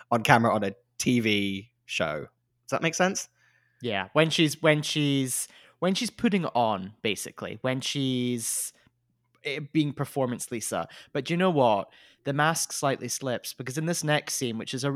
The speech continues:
Speaker 2: a double scene, and it cuts between Lisa at mum's and Nathan dad down the pub. So <laughs> Lisa is with her mum. What did you call this scene?
Speaker 1: Um, so these two scenes I've named Cup of Cha with Jan, Down the Boozer with Nathan's dad.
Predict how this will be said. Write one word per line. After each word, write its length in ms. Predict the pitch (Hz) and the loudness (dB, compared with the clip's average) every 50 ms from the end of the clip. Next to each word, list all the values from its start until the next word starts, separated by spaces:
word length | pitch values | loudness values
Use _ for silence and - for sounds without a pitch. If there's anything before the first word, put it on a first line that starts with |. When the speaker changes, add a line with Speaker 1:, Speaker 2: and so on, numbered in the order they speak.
| - - | -2 -4
Speaker 2:
a 60 | 139 | -4
double 340 | 127 - 160 160 135 147 135 | 0 4 4 4 4 2 -2
scene, 460 | - - - 131 110 104 104 127 135 - - | -2 -2 -4 -4 -4 -4 -6 -8 -10 -10 -8
and 80 | 117 | -8
it 100 | - - | -8 -4
cuts 240 | - 147 127 - - | 0 0 0 0 0
between 400 | - 143 - - 135 123 120 123 _ - - _ - | -6 -6 -4 -2 -2 -2 -2 -4 _ -14 -20 _ -8
Lisa 380 | 131 143 175 151 - - 165 - - | -2 -2 -2 0 2 2 2 2 2
at 120 | 127 - | -2 -2
mum's 540 | 143 143 135 127 120 120 127 151 160 - - - - - | 0 0 0 2 0 0 -2 -4 -4 -6 -8 -8 -6 -6
and 180 | 123 127 127 | -4 -4 -2
Nathan 400 | 131 139 143 143 - - 131 127 | 0 0 -2 -2 -2 -4 -4 -2
dad 320 | 120 131 123 120 120 117 - | 0 2 2 2 0 0 0
down 240 | 131 120 123 127 | 0 0 0 0
the 80 | 135 135 | -4 -6
pub. 400 | - 135 120 107 135 170 - 113 - - - - - _ | -2 0 0 0 0 -2 -4 -12 -14 -14 -20 -20 -20 _
So 400 | - - - 165 147 139 135 123 - | -10 -2 2 4 4 4 4 2 -2
<laughs> 40 | - | -4
Lisa 440 | 156 147 185 175 - - 160 - | -2 -2 0 0 2 2 2 2
is 160 | - 139 123 120 | 2 -2 -2 0
with 140 | 156 156 | 0 2
her 80 | 175 175 | 2 0
mum. 400 | 147 139 123 113 117 147 185 196 147 | 2 2 2 2 2 0 -4 -6 -2
What 100 | 139 143 | -2 -2
did 160 | - 139 120 | -2 -4 -8
you 60 | 131 127 | -8 -6
call 180 | - 123 113 | -4 -4 -4
this 160 | 107 110 104 | -4 -4 -6
scene? 320 | - - 101 98 92 110 - _ _ _ _ _ _ _ _ - | -6 -6 -6 -6 -8 -10 -12 _ _ _ _ _ _ _ _ 0
Speaker 1:
Um, 160 | 131 127 120 | 2 2 2
so 100 | - - | 0 -2
these 220 | 131 139 147 147 - | 0 0 0 0 2
two 160 | - - - | 2 2 2
scenes 340 | - 147 135 123 123 117 - - | 2 2 2 2 2 -2 0 2
I've 180 | 107 110 110 | 2 4 4
named 360 | 123 113 104 104 104 107 - - - - | 4 2 2 2 0 -2 -4 -8 -10 0
Cup 220 | - 190 185 - | 4 4 6 6
of 60 | 175 - | 6 6
Cha 240 | - 151 127 123 | 8 8 8 10
with 180 | 117 113 110 - | 8 6 4 6
Jan, 400 | - 143 131 135 135 131 131 127 - - - - | 8 8 8 8 8 6 2 0 -4 -12 -8 2
Down 220 | - 120 117 117 | 4 6 6 6
the 80 | 117 113 | 4 4
Boozer 260 | 117 117 113 110 117 | 4 4 2 4 4
with 120 | 110 110 113 | 2 2 4
Nathan's 400 | 107 101 101 - - 101 95 - | 4 2 2 0 -4 -8 -4 0
dad. 320 | - 90 90 90 92 - | 2 2 2 0 -2 -4